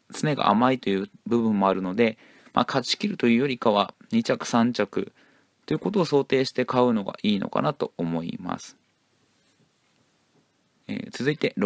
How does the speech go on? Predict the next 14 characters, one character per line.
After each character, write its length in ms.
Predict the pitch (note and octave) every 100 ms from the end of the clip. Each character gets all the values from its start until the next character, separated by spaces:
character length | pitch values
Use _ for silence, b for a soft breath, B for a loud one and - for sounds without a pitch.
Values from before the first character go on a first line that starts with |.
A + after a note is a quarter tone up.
| G#2 -
九 180 | D3
番、 180 | B2 E2
ロ 100 | F2
イ 80 | A2
カ 140 | - G#2+
バ 220 | G#2 E2+
ー 20 |
ド。 200 | - - _ B B B B _ _ _ _ _ A#2+
え 140 | A#2+
ー、 40 |
こ 200 | A#2 B2+
の 120 | C3+ D#3
馬 200 | F#3+ F3
は、 200 | B2